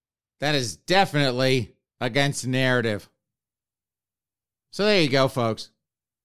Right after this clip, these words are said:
The eco-disaster porn crowd. Screw Venice. Let it sink into the ocean. Let it all burn down.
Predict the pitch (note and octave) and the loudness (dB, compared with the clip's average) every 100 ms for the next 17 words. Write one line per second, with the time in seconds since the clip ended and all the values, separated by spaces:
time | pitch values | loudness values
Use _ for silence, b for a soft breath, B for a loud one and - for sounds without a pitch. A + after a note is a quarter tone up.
0 | _ _ _ _ - C3 C3+ - F#3+ F#3 | _ _ _ _ -8 -6 -6 -4 -2 2
1 | F3 D3+ C#3+ A#2+ D#3+ D#3 - C3+ - D3 | 0 2 -2 0 0 0 -2 -4 -2 0
2 | C#3+ C#3+ - B2 A2 A2 A2 - _ _ | 0 -2 -4 -2 0 0 -4 -10 _ _
3 | _ _ _ _ _ _ _ _ _ - | _ _ _ _ _ _ _ _ _ -12
4 | - - E3 G3 F#3 A#2+ E3+ D#3+ C3+ C3 | -10 -4 2 4 4 4 2 4 2 -2
5 | - _ _ _ _ _ _ _ - E3+ | -8 _ _ _ _ _ _ _ 0 2
6 | F3+ C#3+ - F3 D#3+ D#3 D3+ C#3+ C#3+ C3+ | 2 0 -2 0 0 0 0 2 2 2
7 | B2 C3 A2+ F2 _ _ _ _ _ _ | 0 -4 -6 -8 _ _ _ _ _ _
8 | _ _ _ _ _ _ _ C#3 D#3 D3+ | _ _ _ _ _ _ _ -2 0 2
9 | D#3+ F3+ C#3 - D#3+ E3+ D#3 A#2+ D#3+ D#3+ | 4 2 0 0 2 2 0 0 2 2
10 | C3+ B2+ | 0 -2